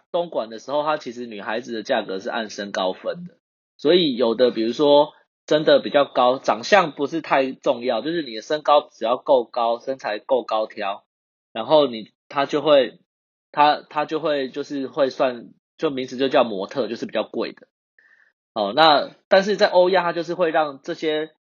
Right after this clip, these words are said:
被定位为模特的人，他有一个 T 台，然后就会让他像那个模特儿一样，就是他可能穿自己的衣服，或者是比如说泳装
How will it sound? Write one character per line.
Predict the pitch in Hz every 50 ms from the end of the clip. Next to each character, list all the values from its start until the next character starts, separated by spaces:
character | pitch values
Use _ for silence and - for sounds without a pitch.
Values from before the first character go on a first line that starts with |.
| _
被 | - 180 160
定 | 160 - 180
位 | 151 160
为 | 151 143
模 | 131 123 120 117 123
特 | - 165 147
的 | 123 120
人， | 107 117
他 | 151 143
有 | 123
一 | 127
个 | 131 120
T | - - 131 123 127
台， | - - - - -
然 | - 110
后 | 143 147
就 | 147 156
会 | 156 151
让 | 156 147
他 | 151 147 147
像 | - - - - - 170 139 131 127 127
那 | 131 139
个 | 127
模 | 123 113 110 110
特 | - 147
儿 | 135 110 98
一 | 101
样， | 113 113 117
就 | 127
是 | 127 147 139 127 - - - - _ _
他 | - 151
可 | - - - - 113
能 | 104 113 107
穿 | - - 147 147 147
自 | 147 147
己 | 131 117 104
的 | 107 107
衣 | 123 139
服， | 135 - 110
或 | 117 139 127
者 | 117
是 | 139 131
比 | 107
如 | 104 101
说 | 127 131 131
泳 | 123 120 92 92 92
装 | - - 123 110 110 110 123